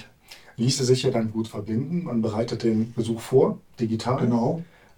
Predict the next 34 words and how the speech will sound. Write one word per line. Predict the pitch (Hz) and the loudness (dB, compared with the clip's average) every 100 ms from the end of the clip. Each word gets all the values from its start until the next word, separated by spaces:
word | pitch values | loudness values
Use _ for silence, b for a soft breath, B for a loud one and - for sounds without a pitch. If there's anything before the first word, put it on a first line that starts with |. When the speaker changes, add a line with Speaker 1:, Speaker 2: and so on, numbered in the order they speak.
| - | -6
Speaker 1:
Und | - 110 | 0 2
dann | 113 135 170 - | 2 2 0 -4
erlebt | 123 123 123 | 0 0 0
man | 120 | -2
es | 110 - | -2 -4
live | 110 123 - | -4 -4 -6
und | 143 120 | -10 -8
hat | 123 | -6
noch | 127 | -6
mal | 131 | -2
die | 117 113 | -2 -2
anderen | 117 104 | -4 -4
Facetten | 101 - - 107 107 | -12 -12 -12 -12 -12
von | 117 101 | -12 -12
Lernen. | 95 95 95 90 - | -10 -12 -14 -16 0
Speaker 2:
Ja, | - 98 b b b b _ | 0 0 b b b b _
genau. | - 131 110 | -6 -4 -4
Das | 110 117 | -2 -2
greift | - 147 165 - - _ _ - | 2 6 4 2 -10 _ _ 4
ineinander. | 185 156 135 143 175 165 | 8 8 6 6 8 8
Also | 143 143 | 6 2
wir | 143 165 | 4 2
sagen, | 165 156 151 156 147 B B B B B | 6 6 6 0 -8 B B B B B
es | - - | 0 0
gibt | - 180 | 4 2
keinen | 175 151 139 131 | 2 2 4 2
Gegensatz | 127 147 180 185 175 165 165 - | 0 0 4 4 4 4 2 -2
zwischen | - 165 170 | -2 -2 -2
digital | 160 151 139 - 143 135 160 | -2 -2 -2 -2 2 2 4
und | 147 143 | 0 -2
analog, | 135 131 120 127 156 | -2 0 2 2 2
sondern | - 156 143 | 2 2 4
das | 139 139 | 2 0
sind | 139 139 139 | 0 -2 -6